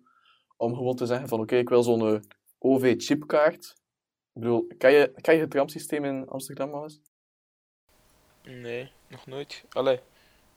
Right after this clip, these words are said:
Speaker 2: nog nooit op een tram geweest in Amsterdam.
Speaker 1: Of ook bus.
Speaker 2: Tram.
Speaker 1: Komt, <laughs> ja, ja, tram, ja. Het komt op hetzelfde neer, maar het werd echt, eh, vreemd. <clears throat> Iets wat vervelend.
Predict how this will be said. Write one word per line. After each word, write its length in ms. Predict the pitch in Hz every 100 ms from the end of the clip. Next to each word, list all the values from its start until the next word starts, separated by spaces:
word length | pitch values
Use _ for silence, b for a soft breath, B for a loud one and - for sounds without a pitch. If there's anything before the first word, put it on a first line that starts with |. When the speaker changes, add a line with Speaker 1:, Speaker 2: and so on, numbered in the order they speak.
| _
Speaker 2:
nog 160 | 117
nooit 240 | 123 123 -
op 80 | -
een 80 |
tram 260 | - 131 127
geweest 380 | 120 117 117 -
in 80 | 117
Amsterdam. 440 | 117 - 135 131 _ _ b b b b - -
Speaker 1:
Of 120 | 139
ook 180 | 151 117
bus. 200 | 127 160
Speaker 2:
Tram. 280 | 156 135 117 _ _ -
Speaker 1:
Komt, 320 | 127 127 - _
<laughs> 160 | -
ja, 80 | 131
ja, 200 | - -
tram, 340 | 120 - 120 120
ja. 200 | 113 123 _ B B B B
Het 120 | -
komt 140 | 131
op 60 | 120
hetzelfde 360 | 113 131 127 120
neer, 280 | 120 151
maar 120 | 123 123
het 240 | - -
werd 240 | 131 139 127
echt, 320 | 127 - - _
eh, 240 | - 107 104 101 _
vreemd. 500 | 104 107 123 170 - _ _ -
<clears throat> 360 | 185 135 -
Iets 160 | - 110
wat 140 | 110
vervelend. 640 | - 104 104 113 147 156